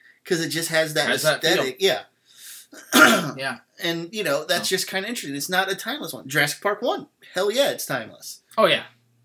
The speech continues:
Speaker 1: You know?
Speaker 2: No
Speaker 1: Um,
Speaker 2: doubt.
Speaker 1: and there's movies that I can tell that people will be watching. Honestly, Deadpool movies. I think people will be watching those for
Speaker 2: Oh, yeah.
Speaker 1: years,
Speaker 2: It's gonna be
Speaker 1: 'cause
Speaker 2: fun.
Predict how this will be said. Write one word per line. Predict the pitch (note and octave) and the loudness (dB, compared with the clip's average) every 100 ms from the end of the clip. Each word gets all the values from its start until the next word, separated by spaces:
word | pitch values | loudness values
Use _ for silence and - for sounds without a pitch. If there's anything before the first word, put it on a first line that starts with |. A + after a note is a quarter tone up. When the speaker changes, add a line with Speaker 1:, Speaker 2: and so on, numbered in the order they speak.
| _ | _
Speaker 1:
You | F3 E3+ | -4 0
know? | C3+ B2 D3 - _ _ _ D#3+ | 0 0 -4 -12 _ _ _ 0
Speaker 2:
No | |
Speaker 1:
Um, | C3+ A#2 | 2 2
Speaker 2:
doubt. | F2+ A#2+ - _ _ _ G3 | -2 -8 -16 _ _ _ -4
Speaker 1:
and | F#3 | 2
there's | F#3 G3 F#3 | 4 4 2
movies | F#3 G3 A3+ G#3 | 0 -2 -2 2
that | F#3 D3 | 2 2
I | F3+ | 0
can | F3+ F#3 | 0 -4
tell | F3+ D#3+ F#3 | -2 0 0
that | F3 D#3+ - _ - | 0 -2 -2 _ -4
people | D#3 D#3+ | -4 -4
will | |
be | F3 | -4
watching. | F3 G3+ - G#2+ - | 0 0 -2 -8 -4
Honestly, | D#3 B3 - F#3+ | -2 -2 -2 -4
Deadpool | - E3+ E3+ D#3 B2 | 0 0 0 -4 -8
movies. | - - | -12 -4
I | C#3+ | -2
think | D3+ F#3 F#3 | -2 -4 -6
people | F3+ F3+ | -8 -4
will | F3+ | -4
be | F3 | -2
watching | D#3+ D#3+ E3+ | -2 -2 -4
those | E3 E3+ | -8 2
for | D4 | 6
Speaker 2:
Oh, | B3 | 8
yeah. | |
Speaker 1:
years, | F#4+ - - | 8 2 -2
Speaker 2:
It's | - | -2
gonna | F#3+ | 0
be | - | 2
Speaker 1:
'cause | |
Speaker 2:
fun. | F4 | 2